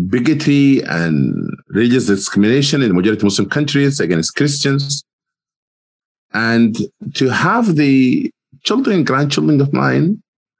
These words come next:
um, they live in the neighborhood where they can walk in the street, a woman wearing a scarf that doesn't have to look over her shoulder.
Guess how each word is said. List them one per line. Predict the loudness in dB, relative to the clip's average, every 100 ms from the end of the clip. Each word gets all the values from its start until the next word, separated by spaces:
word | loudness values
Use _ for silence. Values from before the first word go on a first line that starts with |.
| _ _ _
um, | -6 -4 -2 -2 -4 -8 -10 -10 -10 -8 -2
they | 0 4 4 2 -2 -8 -6
live | 0 2 2 2
in | 0
the | 2
neighborhood | 2 0 -2 -2 -2 -4 _ _ _ _ _ _ -4
where | 0 0 0
they | 0 0
can | 0 2
walk | 0 0
in | 0
the | -2
street, | -2 0 0 -2 _ _ _ -12 -4
a | -2 0
woman | 2 2 2
wearing | 2 0
a | -2
scarf | -4 -2 0 -2 -6 -12 _ _ _ _ _ _ _ _
that | -4 -2
doesn't | 0 0
have | 0 -4 -2
to | -2
look | 0
over | 0
her | -2 -2
shoulder. | -2 -4 -4